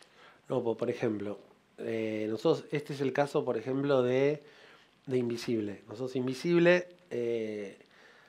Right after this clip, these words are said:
si alguno vio la película o la ve, la realidad es que no tenés, eh, algo de guión que sí o sí tiene que ser una coproducción oficial.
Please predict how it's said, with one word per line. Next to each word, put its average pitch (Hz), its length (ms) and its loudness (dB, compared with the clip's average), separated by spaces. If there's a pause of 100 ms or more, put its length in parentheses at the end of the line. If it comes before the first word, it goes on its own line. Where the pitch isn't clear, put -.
(320)
si 110 340 -6
alguno 120 300 4
vio 131 140 10
la 127 80 6
película 135 380 6
o - 20 6
la 131 120 8
ve, 160 380 8
la 127 180 4
realidad 120 360 2
es - 40 -6
que - 140 -2
no 127 160 0
tenés, 139 520 4
eh, 113 760 -2
algo 143 420 6
de 131 120 6
guión 156 360 6
que 135 120 -4
sí - 160 -2
o - 20 4
sí - 160 -4
tiene 143 180 2
que 110 60 0
ser 131 80 0
una 127 80 2
coproducción 117 540 0
oficial. 110 460 -4